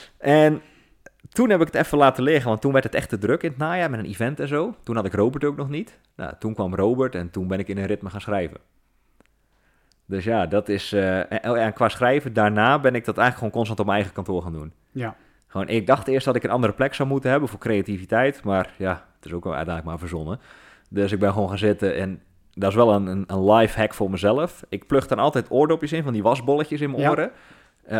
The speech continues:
Speaker 1: ook al zit ik alleen op kantoor, dat ik gewoon niks hoor dan alleen mijn eigen gedachten, zeg maar.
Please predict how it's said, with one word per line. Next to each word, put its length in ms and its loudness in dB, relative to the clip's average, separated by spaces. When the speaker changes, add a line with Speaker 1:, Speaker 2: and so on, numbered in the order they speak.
Speaker 1:
ook 180 6
al 160 2
zit 160 0
ik 80 -4
alleen 220 2
op 100 -2
kantoor, 500 -2
dat 100 -10
ik 100 -6
gewoon 280 0
niks 340 -6
hoor 340 0
dan 160 0
alleen 220 0
mijn 120 -2
eigen 280 -2
gedachten, 380 -2
zeg 180 -10
maar. 220 -12